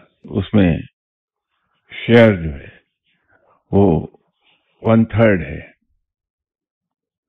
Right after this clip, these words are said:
اور تیسرے آدمی کا حصہ اس میں ون نائنتھ۔ اب وہ سیونٹین کیملز کی تقسیم کسی سے ہو نہیں پا رہی تھی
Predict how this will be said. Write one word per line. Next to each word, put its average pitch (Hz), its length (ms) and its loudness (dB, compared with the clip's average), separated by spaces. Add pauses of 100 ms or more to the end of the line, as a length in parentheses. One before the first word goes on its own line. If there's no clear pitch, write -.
(1120)
اور 104 120 0
تیسرے 147 400 0
آدمی 104 360 0
کا 104 100 -2
حصہ 87 340 -4
اس 87 320 -6
میں - 120 -18 (680)
ون 107 280 2
نائنتھ۔ 107 400 -2 (3750)
اب 127 100 0
وہ 139 140 2 (100)
سیونٹین 135 720 2 (920)
کیملز 117 500 2
کی 101 120 -4
تقسیم 117 520 0
کسی 98 260 -8
سے 107 120 0
ہو 104 220 0
نہیں 90 240 -6
پا 78 220 -6
رہی 80 240 -14
تھی - 180 -20